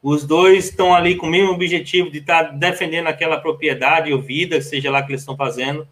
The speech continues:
Aqui nos Estados Unidos, você é se-, agente de segurança ou não? Não tem esse negócio de vigia, vigilante, é, agente de escolta armada, vigilante de banco. Aqui você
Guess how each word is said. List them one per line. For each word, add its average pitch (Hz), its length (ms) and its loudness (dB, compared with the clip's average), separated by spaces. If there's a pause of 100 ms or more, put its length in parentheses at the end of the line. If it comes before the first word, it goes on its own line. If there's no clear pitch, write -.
(720)
Aqui 156 280 0
nos 233 140 4
Estados 220 260 0
Unidos, 208 280 2
você 208 360 0
é 214 120 2
se-, 208 380 -10
agente 190 300 -2
de 214 60 -16
segurança 214 580 0
ou 233 160 4
não? 143 400 0
Não 147 160 -6
tem 185 200 -2
esse 220 160 -6
negócio 190 540 0
de 151 80 -18 (120)
vigia, 160 680 -2
vigilante, 156 1000 -4 (400)
é, 143 440 0
agente 143 360 0
de 147 80 -10
escolta 151 420 0
armada, 170 680 2 (600)
vigilante 160 480 -8
de 123 60 -14
banco. 156 220 -2
Aqui 220 380 0
você 202 500 0